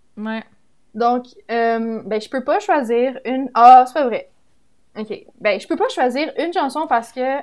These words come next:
Speaker 1: Mais une tune qui est dans ta tête, ces
Speaker 2: Oui, c'est ça,
Speaker 1: temps-ci, là,
Speaker 2: c'est ça.
Speaker 1: là, là.
Speaker 2: Je peux pas choisir parce qu'il y en a trop, mais c-, les deux tunes que j'écoute tout le temps ces temps-ci, qui viennent de sortir et j'écoute vraiment beaucoup, beaucoup, beaucoup, beaucoup,
Speaker 1: Ah.
Speaker 2: beaucoup,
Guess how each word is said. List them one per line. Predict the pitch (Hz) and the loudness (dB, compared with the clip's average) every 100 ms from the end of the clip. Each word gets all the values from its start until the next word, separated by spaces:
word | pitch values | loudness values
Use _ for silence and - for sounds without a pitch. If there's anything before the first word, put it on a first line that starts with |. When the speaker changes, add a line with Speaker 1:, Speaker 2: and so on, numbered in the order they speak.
| - 247 | -6 -4
Speaker 1:
Mais | 247 | -4
une | 269 254 | -4 -6
tune | 294 311 | -6 -8
qui | 311 | -6
est | |
dans | 262 254 | -6 -4
ta | 254 | -6
tête, | 254 285 285 269 - | -4 -4 -2 -4 -8
ces | - 262 | -8 2
Speaker 2:
Oui, | 349 | 4
c'est | 359 | 4
ça, | 392 392 | 4 2
Speaker 1:
temps-ci, | 277 277 | 2 -4
là, | 226 214 | -4 0
Speaker 2:
c'est | |
ça. | 285 | 0
Speaker 1:
là, | 220 214 | 0 -4
là. | 190 170 175 - | -8 -12 -16 -10
Speaker 2:
Je | 320 | 0
peux | 349 | 2
pas | |
choisir | 453 349 415 | 2 0 0
parce | 349 | -2
qu'il | 277 | 0
y | |
en | |
a | 254 | -2
trop, | 285 349 240 | -2 -4 -2
mais | 262 262 247 | -2 -2 -6
c-, | - _ | -16 _
les | 247 262 | -6 -4
deux | 220 320 392 | -2 -2 -2
tunes | 392 330 359 | -4 -6 -4
que | 330 | -6
j'écoute | 247 247 285 311 - - - - _ _ | -6 -8 -8 -10 -12 -20 -20 -20 _ _
tout | 381 392 370 | 2 2 0
le | 247 | -4
temps | 311 294 247 | -6 -6 -6
ces | 240 | -8
temps-ci, | 220 208 208 - 240 269 294 | -12 -12 -14 -12 -10 -10 -12
qui | 226 | -10
viennent | 247 262 | -6 -6
de | 254 | -6
sortir | 226 220 254 262 | -10 -12 -10 -10
et | 220 | -10
j'écoute | 202 208 233 202 | -12 -10 -10 -8
vraiment | 214 220 233 | -8 -8 -8
beaucoup, | 220 233 | -8 -8
beaucoup, | 226 226 | -10 -10
beaucoup, | 214 226 220 | -12 -12 -10
beaucoup, | 226 214 | -8 -4
Speaker 1:
Ah. | 214 214 | -2 -2
Speaker 2:
beaucoup, | 214 262 | -2 -2